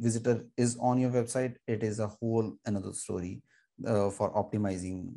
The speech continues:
uh, for the conversions and ensuring that you get to know more about your customer and the visitors so that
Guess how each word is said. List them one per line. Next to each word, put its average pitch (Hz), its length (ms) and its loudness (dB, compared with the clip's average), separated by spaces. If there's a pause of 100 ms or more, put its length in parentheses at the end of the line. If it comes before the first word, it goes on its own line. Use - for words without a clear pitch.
(160)
uh, 101 180 -2
for 92 180 -6
the 92 80 -4
conversions 98 720 -2
and 98 280 -8
ensuring 98 460 -2
that 98 160 -4 (420)
you 107 140 -2
get 101 260 0
to 107 80 0
know 101 380 -2
more 107 220 -2
about 101 240 -2
your 90 80 -8
customer 107 440 -6
and 92 160 -6
the 95 60 -8
visitors 113 560 -6
so 104 140 -4
that 101 180 0